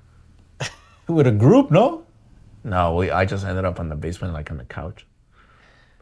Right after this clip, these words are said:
Speaker 1: Oh, no, no, no. That was another time with Legion. We ended up at, at her house
Speaker 2: At their
Speaker 1: for a
Speaker 2: Cubs
Speaker 1: gig.
Speaker 2: I remember that day we ended up, we ended up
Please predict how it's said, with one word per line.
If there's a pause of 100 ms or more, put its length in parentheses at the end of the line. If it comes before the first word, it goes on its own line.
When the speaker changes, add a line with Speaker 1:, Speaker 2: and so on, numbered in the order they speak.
(760)
Speaker 1:
Oh,
no,
no,
no.
That
was
another
time
with
Legion. (320)
We
ended
up
at, (240)
at
her
house (200)
Speaker 2:
At
their
Speaker 1:
for
a
Speaker 2:
Cubs
Speaker 1:
gig.
Speaker 2:
I
remember
that
day
we
ended
up, (1080)
we
ended
up